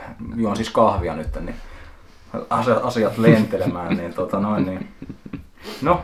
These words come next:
ehkä yksinkertaisesti, niin mistä sä ammennat sun inspiraatio?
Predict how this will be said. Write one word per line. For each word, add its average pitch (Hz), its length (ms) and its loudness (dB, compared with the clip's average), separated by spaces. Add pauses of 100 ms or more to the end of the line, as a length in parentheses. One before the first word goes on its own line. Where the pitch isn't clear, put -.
ehkä 147 320 4
yksinkertaisesti, 117 840 0
niin 110 360 4
mistä 131 220 -6
sä 113 200 0
ammennat 95 340 0
sun 87 200 -10 (120)
inspiraatio? - 560 -12